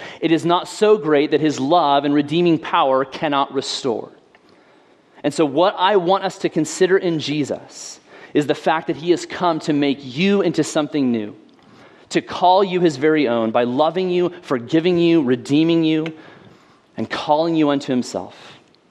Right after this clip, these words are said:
Who do we make Jesus out to be? My hope and my prayer is that he would be found by us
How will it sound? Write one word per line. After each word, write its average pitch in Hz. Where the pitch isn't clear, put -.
Who 196
do 202
we 190
make 165
Jesus 156
out 139
to 127
be? 98
My 135
hope 190
and 143
my 143
prayer 156
is 117
that 135
he 143
would 160
be 143
found 160
by 156
us -